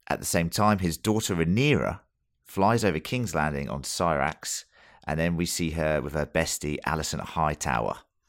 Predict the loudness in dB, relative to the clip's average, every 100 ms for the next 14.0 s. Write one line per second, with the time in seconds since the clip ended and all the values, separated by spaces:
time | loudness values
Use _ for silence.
0 | -20 -18 -6 -2 -2 -2 -4 -6 -4 -4
1 | -4 -6 -6 -4 -6 -8 -12 -2 0 2
2 | -2 -8 -10 -12 _ _ 2 4 2 2
3 | 0 0 -2 -4 -12 _ -2 -2 -4 -8
4 | -8 -2 -2 0 0 0 -2 -6 -6 -8
5 | -8 -6 -4 -6 -8 -10 -12 -18 -16 -12
6 | -4 -2 0 0 2 0 0 -2 -4 -2
7 | -2 -2 -2 0 0 -2 -10 -20 -20 -8
8 | -4 -2 -2 -6 -12 _ _ _ _ _
9 | _ _ -6 -2 0 0 0 -4 -4 2
10 | 2 2 -2 -4 -8 _ _ -12 -8 0
11 | 0 0 -4 -10 -2 2 4 4 2 0
12 | -4 -6 -6 -6 -6 -8 -4 -4 -4 -4
13 | -6 -8 -6 -4 -4 -6 -6 -6 -6 -10